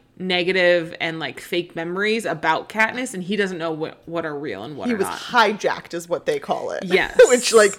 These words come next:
Speaker 2: totally means something else in our world, but, you know.
Speaker 1: Yeah. So then he's, like, really mean to her, and then she leaves, and she,
Speaker 2: Yeah.
Speaker 1: like, cries and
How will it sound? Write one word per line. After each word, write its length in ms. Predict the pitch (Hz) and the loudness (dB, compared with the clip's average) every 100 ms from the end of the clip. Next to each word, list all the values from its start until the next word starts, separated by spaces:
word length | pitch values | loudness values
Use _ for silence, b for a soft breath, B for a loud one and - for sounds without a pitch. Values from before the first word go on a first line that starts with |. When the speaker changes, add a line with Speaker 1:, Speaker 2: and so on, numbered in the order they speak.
| - | -12
Speaker 2:
totally 360 | - 262 240 233 | 6 10 10 10
means 220 | 220 196 | 4 -2
something 300 | 202 175 185 - | -4 -4 -4 4
else 200 | 254 285 | 4 4
in 80 | 277 | 2
our 180 | 277 294 | 2 4
world, 400 | 285 277 269 240 | 6 6 6 2
but, 420 | 160 151 113 - - | -2 0 0 -2 0
you 80 | 208 | 2
know. 80 | |
Speaker 1:
Yeah. 220 | 180 - - | 2 -2 -8
So 240 | - 277 | -4 -2
then 120 | 285 | 0
he's, 160 | 311 359 | 2 2
like, 120 | 381 180 | 0 -2
really 300 | 190 196 190 | 2 2 0
mean 240 | 175 170 | -2 -4
to 100 | 170 | -4
her, 420 | 170 170 165 160 | -2 -2 0 -2
and 180 | - 160 | -4 -8
then 80 | 160 | -10
she 180 | 160 160 | -10 -10
leaves, 460 | 151 143 147 139 | -8 -8 -8 -8
and 100 | 143 | -8
she, 60 | 143 | -6
Speaker 2:
Yeah. 60 | |
Speaker 1:
like, 240 | 156 151 - | -6 -8 -14
cries 640 | - - 82 73 80 92 82 | -14 -10 -8 -8 -8 -10 -12
and 420 | 76 95 170 | -14 -14 -14